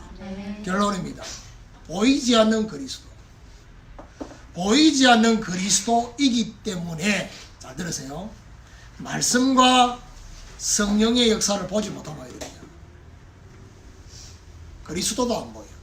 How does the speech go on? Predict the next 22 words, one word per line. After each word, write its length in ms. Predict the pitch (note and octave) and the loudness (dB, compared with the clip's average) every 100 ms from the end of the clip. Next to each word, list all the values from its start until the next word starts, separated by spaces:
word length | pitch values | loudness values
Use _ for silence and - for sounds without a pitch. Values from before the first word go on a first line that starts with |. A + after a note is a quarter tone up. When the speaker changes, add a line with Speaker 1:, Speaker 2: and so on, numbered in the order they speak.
| - - B2+ - - - - | -20 -18 -18 -16 -16 -16 -12
Speaker 2:
말씀도 560 | - F#3 G#3 A#3 B3 A3 | -6 0 4 4 4 2
안 120 | C#3 | -2
보여, 160 | - A2 - - - - | -10 -16 -18 -20 -20 -8
성령도 600 | - A#3 B3 B3+ C4 A#3+ | 0 2 4 4 4 2
안 140 | - C3 | 0 -4
보여. 80 | A#2+ A2 - - - - - - - | -14 -18 -20 -20 -20 -20 -20 -20 -2
그러면 320 | A3+ A3+ F#3+ | 2 4 4
눈에 300 | A#3 C#4 A#3 | 4 4 4
띄는 300 | G#3+ B3 C4 | 4 4 4
거는 340 | G#3+ G#3+ G#3+ - - - - | 4 2 0 -4 -18 -20 0
늘 260 | G#3 C4 | 4 6
세상과 560 | B3+ F#3 F#3 G3+ A3 A3 | 6 2 0 2 2 2
사람과 680 | G#3+ E3+ F3+ G3+ G3+ G3+ - - - | 0 -4 -4 -4 -2 -4 -4 -16 -8
환경과 500 | G#3+ G3+ G#3+ G#3+ F3+ | -2 2 4 2 0
문제만 420 | F#3+ A3 A3+ G#3+ | 0 2 2 0
쳐다보이죠. 360 | - - - - - - - - - - - - - - - - - - - - - - - - - - - - - | -4 -10 -18 -20 -20 -20 -20 -20 -20 -20 -20 -20 -20 -20 -20 -20 -20 -20 -20 -20 -20 -20 -20 -20 -20 -20 -20 -20 -8
이게 280 | - A#3 C4+ | 0 2 4
이제 360 | B3 F3+ G3+ G#3 | 4 0 -2 -2
저와 340 | G3+ G3+ F#3 | -2 -2 -2
여러분을 480 | E3+ G#3 E3+ E3+ G3+ | -2 -4 -4 -8 -8
흔드는 380 | - G#3 F#3 F#3 | -6 -8 -8 -10
겁니다. 280 | F#3 F3 | -12 -16